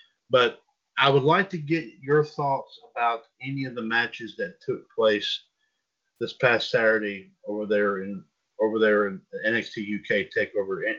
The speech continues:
any th-, any, any thoughts about any of the matches that took place?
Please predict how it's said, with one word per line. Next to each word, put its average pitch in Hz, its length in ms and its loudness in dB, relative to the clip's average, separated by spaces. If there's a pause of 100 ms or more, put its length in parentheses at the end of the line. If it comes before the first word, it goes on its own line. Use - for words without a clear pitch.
(360)
any 151 220 10
th-, 143 320 2
any, 135 400 2
any 135 160 -4
thoughts 127 360 0
about 120 180 4
any 117 220 -4
of 107 80 -4
the 110 60 -6
matches 110 400 -4
that - 180 -10
took - 180 -14
place? 101 280 2